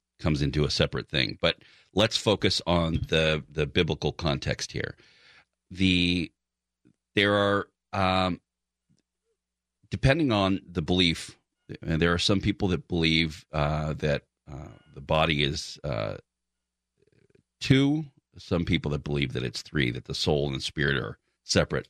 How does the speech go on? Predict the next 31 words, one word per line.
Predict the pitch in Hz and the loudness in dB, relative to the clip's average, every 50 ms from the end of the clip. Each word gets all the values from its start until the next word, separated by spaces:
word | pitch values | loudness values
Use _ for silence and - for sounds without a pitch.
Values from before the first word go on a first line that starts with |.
| _ - | _ -6
I | 76 | -2
won't | 73 78 78 78 - | 0 0 0 0 0
get | - 76 76 | 0 0 0
into | 76 71 71 | 2 0 2
that | 76 95 78 - - | 2 2 0 0 -4
because | - _ _ 71 69 | -8 _ _ -12 -4
that | 71 80 78 - | -2 -2 -2 -2
complicates | - 67 62 - - - - - - - | -4 -10 -10 -10 -12 -16 -18 -16 -16 -16
things. | - - - - - _ _ - - - _ - | -16 -16 -16 -16 -20 _ _ -20 -20 -20 _ 2
Let's | 113 135 - - | 2 2 2 2
look | 123 117 110 - - 95 | 2 2 2 2 0 0
at | 95 - | 0 0
the | - 98 90 87 85 - _ | 0 0 0 0 0 -2 _
more | 90 90 92 92 90 | 2 2 4 4 4
mainstream | 87 92 95 101 113 104 - - - 95 90 82 78 | 2 2 2 2 2 0 -2 -2 0 0 2 2 2
belief | 76 80 80 78 76 76 - - - | 2 0 2 2 0 0 -2 -2 0
that | - 78 - - | 0 0 0 0
the | 80 80 78 76 73 - - - _ _ _ _ | 2 2 2 2 0 -4 -14 -20 _ _ _ _
body | 98 92 92 92 90 85 80 - | 2 4 4 4 4 2 2 2
is | 85 85 82 - | 0 0 0 0
two. | - - - 78 - - - _ _ _ _ | -2 0 0 0 0 -2 -8 _ _ _ _
You | 80 78 80 80 71 | 0 0 2 2 2
are | - 73 80 80 82 80 | 0 2 2 2 2 0
flesh, | - - - 101 95 98 117 135 - - - - - _ _ _ _ | -2 -2 2 4 6 6 6 4 2 -2 -2 -6 -10 _ _ _ _
your | - 78 76 | -2 -2 2
vessel, | 76 85 82 90 - - 123 151 180 - _ _ _ _ _ _ _ _ _ _ _ _ _ _ - | 2 2 2 4 2 2 2 0 -2 -4 _ _ _ _ _ _ _ _ _ _ _ _ _ _ 0
and | 87 87 87 87 87 87 87 85 76 | 2 4 4 4 4 2 2 0 2
then | 80 87 87 90 | 2 2 4 4
you | 87 87 80 80 | 2 2 2 0
are | 80 | 0
spirit. | - - - - 78 60 50 - | 0 -2 0 0 0 0 -2 -6